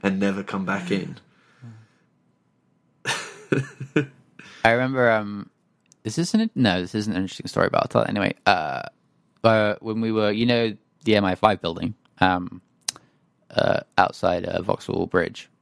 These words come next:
Speaker 2: um,
Speaker 1: Mm.
Speaker 2: I was with my dad when I was a kid, and the m-, car he was driving broke down in front of the M I five building. And
Speaker 1: Oh, really? Stress.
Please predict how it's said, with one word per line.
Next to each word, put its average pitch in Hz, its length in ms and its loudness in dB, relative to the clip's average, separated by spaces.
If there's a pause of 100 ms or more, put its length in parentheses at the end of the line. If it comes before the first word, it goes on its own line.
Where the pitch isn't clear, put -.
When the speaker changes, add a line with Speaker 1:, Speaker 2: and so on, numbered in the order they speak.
(120)
Speaker 2:
um, - 380 -2 (1400)
Speaker 1:
Mm. 107 140 -10
Speaker 2:
I 104 160 4
was 101 200 -6 (100)
with 120 300 0
my 120 120 0
dad 131 340 2 (300)
when 117 200 -2
I 113 60 2
was 110 100 -4
a 110 40 -18
kid, 113 260 0
and 101 420 -6 (180)
the 104 120 -2
m-, 107 680 2
car 107 460 2 (280)
he 104 300 -2
was 98 140 -2
driving 98 560 2 (280)
broke 104 320 2
down 95 580 2
in 95 100 -4
front 95 260 0
of - 80 -20
the 92 100 0
M 92 120 0
I 90 100 -2
five - 300 -2
building. - 440 -6 (1080)
And 90 480 0
Speaker 1:
Oh, 98 160 -4
really? 101 640 -6
Stress. - 840 -8